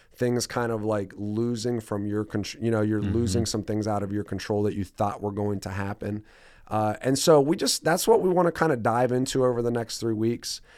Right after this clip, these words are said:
Speaker 1: is, uh, is what do we do with it, you know?
Speaker 2: Yeah.
Speaker 1: Uh, being brave enough to actually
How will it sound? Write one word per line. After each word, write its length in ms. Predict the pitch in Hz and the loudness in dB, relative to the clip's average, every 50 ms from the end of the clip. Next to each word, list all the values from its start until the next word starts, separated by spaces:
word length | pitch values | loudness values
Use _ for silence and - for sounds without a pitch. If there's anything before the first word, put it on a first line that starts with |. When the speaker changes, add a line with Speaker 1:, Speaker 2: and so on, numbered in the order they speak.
| - - - - - | -20 -20 -20 -8 0
Speaker 1:
is, 360 | - 127 131 127 123 104 95 | 4 6 6 6 4 2 2
uh, 360 | 123 120 113 110 107 107 104 - | 2 4 4 4 4 2 0 0
is 380 | - 127 139 135 117 107 - - - - - - | 2 4 4 4 4 0 -4 -6 -8 -16 -16 -4
what 120 | - 131 165 | 2 2 2
do 60 | 190 | 2
we 100 | 214 202 | 2 -2
do 300 | 131 101 87 123 131 143 | -4 -4 0 2 2 4
with 240 | 143 123 104 - - | 4 2 0 -4 -8
it, 220 | 85 90 - - - - - - - - - | -10 -10 -10 -12 -18 -20 -20 -20 -20 -14 -6
you 120 | - 104 104 | -4 -2 -2
know? 240 | 101 98 101 110 - - - _ - | -2 -2 -4 -6 -8 -14 -18 _ -4
Speaker 2:
Yeah. 240 | 104 101 101 98 | 0 2 4 4
Speaker 1:
Uh, 160 | 104 104 101 - | 4 2 0 0
being 640 | - 135 143 156 165 175 180 170 165 160 147 110 | 2 6 8 10 10 10 10 8 8 6 4 2
brave 440 | 104 92 110 110 131 139 160 170 143 | -2 -2 2 4 6 6 6 6 6
enough 480 | 135 127 123 117 117 110 113 - - - | 4 2 2 0 0 -2 -4 -6 -8 -4
to 180 | - 135 131 123 - | 0 0 0 0 0
actually 920 | 101 117 123 139 - - - - 165 156 156 160 160 160 156 156 151 | -2 -2 -2 -2 -2 -4 -2 0 0 2 4 4 4 6 4 4 2